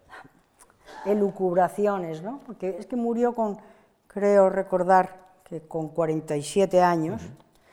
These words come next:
Speaker 1: Claro, es un momento en que uno en la vida puede hacer
Speaker 2: Sí.
Speaker 1: cosas importantes, y si estás en la política y eres ministro y eres una persona destacada y brillante, eh, pues, pues puedes hacer muchas cosas, ¿no?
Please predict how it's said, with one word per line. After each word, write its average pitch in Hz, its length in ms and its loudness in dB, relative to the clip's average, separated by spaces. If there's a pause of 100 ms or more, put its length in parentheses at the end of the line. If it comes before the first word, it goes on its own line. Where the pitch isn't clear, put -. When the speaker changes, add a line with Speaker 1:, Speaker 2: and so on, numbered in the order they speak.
(640)
Speaker 1:
Claro, 175 320 0
es 131 140 -14
un 185 80 -6
momento 165 340 -8
en 175 120 -6
que 160 140 -6
uno 165 260 -4
en 165 80 -2
la 160 100 0
vida 165 360 -2
puede 165 240 0
hacer 160 240 -4
Speaker 2:
Sí. - 60 -16
Speaker 1:
cosas 156 320 -6
importantes, 151 680 -10
y 151 60 -16
si 139 80 -18
estás 165 320 -12
en 156 140 -8
la 143 140 -8
política 156 640 -6 (540)
y 151 240 -6
eres 160 220 0
ministro 165 840 0
y 151 380 -4
eres 156 260 -4
una 156 180 -8
persona 151 280 -10
destacada 160 680 0
y 156 60 0
brillante, 160 640 -6 (500)
eh, 170 560 -16 (200)
pues, - 360 -10 (100)
pues - 400 -14 (320)
puedes 160 380 2
hacer 147 220 -8
muchas 143 320 -10
cosas, 143 360 -10
¿no? 175 160 -12